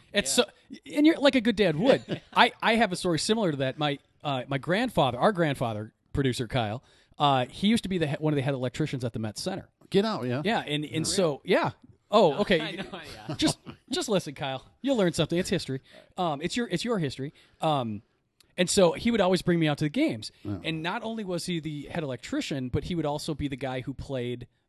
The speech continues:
Speaker 1: the music
Speaker 3: Oh, cool. On, like, an
Speaker 1: before they
Speaker 3: organ
Speaker 1: had
Speaker 3: or something
Speaker 1: Yeah,
Speaker 3: like
Speaker 1: well,
Speaker 3: that?
Speaker 1: no, the organist was there.
Speaker 3: Yeah.
Speaker 1: She, she was always there. But then he played, like, the real music.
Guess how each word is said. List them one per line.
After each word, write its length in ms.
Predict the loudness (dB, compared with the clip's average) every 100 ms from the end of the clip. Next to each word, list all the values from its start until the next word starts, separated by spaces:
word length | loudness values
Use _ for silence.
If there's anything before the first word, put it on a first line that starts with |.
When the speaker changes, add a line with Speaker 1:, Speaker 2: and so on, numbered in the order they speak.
| -12
Speaker 1:
the 120 | -8
music 720 | -6 -4 -2 -2 -2 -8 -10 -10
Speaker 3:
Oh, 240 | -4 -4 2
cool. 200 | 4 6
On, 60 |
like, 180 | 6 4
an 40 | 2
Speaker 1:
before 120 | 6
they 100 | 6
Speaker 3:
organ 180 | 6 4
Speaker 1:
had 100 | 2
Speaker 3:
or 60 |
something 240 | 0 -4 -4
Speaker 1:
Yeah, 140 | -2
Speaker 3:
like 60 | 0
Speaker 1:
well, 140 | 0
Speaker 3:
that? 60 | 2
Speaker 1:
no, 140 | 0
the 100 | 2
organist 400 | 2 2 -2 -4
was 140 | -4 -2
there. 320 | -2 -4 -8 -2
Speaker 3:
Yeah. 220 | -2 -2
Speaker 1:
She, 360 | -4 -2 -4 -6 _ -12
she 260 | -8 -4
was 300 | -4 -6 -6
always 360 | -4 -2 -2 -2
there. 280 | -4 -4 -10 _ _ _ _
But 140 | -4 -2
then 140 | -2
he 180 | 2 0
played, 260 | 2 2 2
like, 220 | 0 0
the 80 | -2
real 260 | 2 2
music. 320 | 0 -4 -10